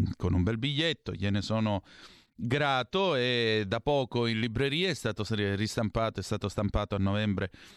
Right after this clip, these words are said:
del duemilaventuno. Di che cosa tratta? La nostra Rashida Radi, eh, è un'apostata.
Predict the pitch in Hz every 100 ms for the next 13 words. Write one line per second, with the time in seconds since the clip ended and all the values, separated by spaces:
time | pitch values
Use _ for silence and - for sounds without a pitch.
0 | - 127 135 131 139 135 127 120 113 113
1 | 95 95 101 131 156 180 160 131 113 101
2 | - 107 110 131 160 - 151 143 131 -
3 | _ _ _ _ _ _ _ - - 117
4 | - 160 143 135 143 170 143 123 - -
5 | - - - 135 139 139 - 170 185 185
6 | 165 151 110 - 117 - 104